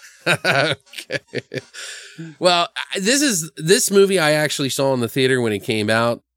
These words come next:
It's a creature feature with a sort of slasher kind of beginning. Uh, people were not exactly super impressed with it at the time, but I think it sticks out from the nineties especially.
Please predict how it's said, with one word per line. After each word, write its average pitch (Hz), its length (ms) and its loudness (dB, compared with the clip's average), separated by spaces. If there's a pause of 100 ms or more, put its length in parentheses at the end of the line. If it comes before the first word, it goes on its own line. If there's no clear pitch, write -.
(140)
It's 120 200 -6
a 107 60 -4
creature 156 460 0
feature 139 520 0
with 104 160 0
a 95 60 -8
sort 110 240 -2
of 95 100 -2
slasher 117 920 -2
kind 113 240 -4
of 101 40 -4
beginning. 113 580 -4 (280)
Uh, 107 320 2
people 175 240 0
were 123 180 2
not 143 200 4
exactly 120 500 0
super 117 320 -2
impressed 107 420 -2
with 123 160 -2
it 120 120 0
at 117 100 0
the 107 80 -6
time, 120 640 -2 (160)
but 123 220 2
I 123 80 2
think 254 160 -2
it 254 100 -6
sticks - 320 -2
out 151 380 -2
from 139 200 -2
the 123 80 0
nineties 131 560 0
especially. 131 760 -4